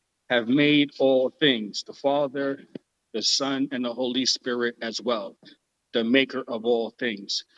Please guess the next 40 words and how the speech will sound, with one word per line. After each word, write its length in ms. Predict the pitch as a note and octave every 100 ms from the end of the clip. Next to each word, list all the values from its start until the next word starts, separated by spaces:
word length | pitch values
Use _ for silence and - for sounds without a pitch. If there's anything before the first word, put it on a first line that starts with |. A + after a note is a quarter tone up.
| - -
But 140 | E3 E3
however, 560 | F3+ E3 A#3 F3 A#2+ G#2+
when 120 | C#3
they 100 | C3
go 280 | B2 F3 A3+
to 200 | - D#3
John 640 | C3 - D3+ C3+ G#2+ G#2+ _ _ - -
one 360 | A2 B2+ D#3 B2+
and 180 | A2
one, 400 | B2+ F3 B2 A2+ - _ _ _ _ _ -
to 180 | - C3+
one 280 | B2 D3+ C#3+
and 160 | B2 -
three, 280 | - F3+ D#3+
where 220 | A#2+ C3
it 80 | B2+
says 340 | - C3 B2 G#2+
the 140 | A2+
Word 580 | G#2+ A#2 F#3 D#3 A2+ A#2 _ - _ _
made 380 | G#2+ B2+ C#3 C#3
all 320 | C#3 C3 A2+ -
things, 600 | F3+ F#3 A2+ G#2+ - - _ _ _ -
there 160 | B2 A#2+
was 160 | A#2
nothing 360 | C3 D3+ - C3
made 200 | C#3+ C#3+
that 120 | B2+
was 140 | B2+ A#2+
not 220 | C3 C3
made 300 | A#2+ C3+ B2+
with 140 | A#2+
the 80 | -
Word, 280 | A#2+ D#3+ D3+
but 120 | C#3+
they 120 | D#3+
don't 280 | C3+ G#3+ C#4
wanna 220 | C4 A#3+
say 380 | G#3 - G3+ A3
the 220 | E3 B2+
Spirit 880 | A#2+ - - - _ - E4 C4 A3